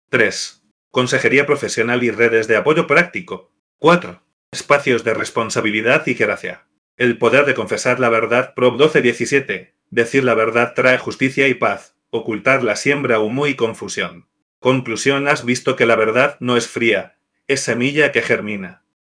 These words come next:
Confesar es abrir una ventana tras la lluvia. Entra aire, sale culpa. Proverbios doce diecisiete recuerda que la honestidad proclama justicia y desmonta el ruido de la mentira.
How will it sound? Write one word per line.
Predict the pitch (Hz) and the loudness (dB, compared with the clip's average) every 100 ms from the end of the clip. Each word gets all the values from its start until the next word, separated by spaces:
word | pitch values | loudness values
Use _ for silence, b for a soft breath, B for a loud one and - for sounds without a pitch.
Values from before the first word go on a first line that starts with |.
| _ | _
Confesar | 135 131 131 127 120 | 0 0 0 0 2
es | 123 123 | 2 0
abrir | 110 127 | 2 2
una | 117 117 | 2 -2
ventana | 107 107 117 131 127 | -2 0 0 0 -2
tras | - 107 | -2 -2
la | 110 | -2
lluvia. | 107 123 107 92 - _ | 0 0 0 -6 -10 _
Entra | 147 147 131 107 | -4 -2 -2 2
aire, | 110 117 98 95 | 2 2 -2 -8
sale | - 156 147 | 0 2 2
culpa. | 120 107 - - _ _ | 0 -4 -8 -12 _ _
Proverbios | - 123 147 147 135 | 0 4 4 4 0
doce | 135 135 147 | 0 0 0
diecisiete | 113 104 107 127 127 123 | -2 -4 -4 -4 0 0
recuerda | 113 127 131 127 | 0 0 2 0
que | - | 0
la | 110 | 0
honestidad | 113 110 - 113 117 | 0 -2 -2 0 0
proclama | - 123 135 135 139 | -2 -4 -2 -2 -2
justicia | 139 120 135 131 156 147 | -4 -4 -4 -2 -2 -2
y | 120 | -2
desmonta | 117 120 123 127 | -2 -2 -2 0
el | 117 104 | 0 0
ruido | 110 117 117 | -2 0 0
de | 117 | 0
la | 107 | -2
mentira. | 107 98 101 80 | -6 -8 -10 -12